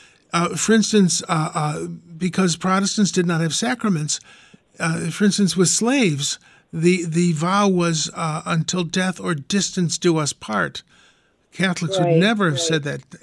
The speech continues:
Speaker 1: In the Catholic world, even slaves, no matter whether they were Native American slaves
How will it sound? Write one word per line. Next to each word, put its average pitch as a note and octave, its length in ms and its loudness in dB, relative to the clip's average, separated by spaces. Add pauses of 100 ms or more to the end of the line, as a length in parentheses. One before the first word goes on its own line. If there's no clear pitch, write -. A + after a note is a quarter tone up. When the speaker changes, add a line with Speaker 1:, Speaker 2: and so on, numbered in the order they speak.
(360)
Speaker 1:
In F#3 380 0 (100)
the F3+ 200 0
Catholic A#3+ 500 -2
world, F3+ 280 0 (300)
even A#3+ 320 2
slaves, E3+ 640 -2
no E3+ 80 0
matter E3+ 320 0
whether E3 240 -2
they D#3+ 120 0
were D#3+ 80 2
Native D#3+ 240 0
American G#3 420 -2
slaves G3+ 500 -2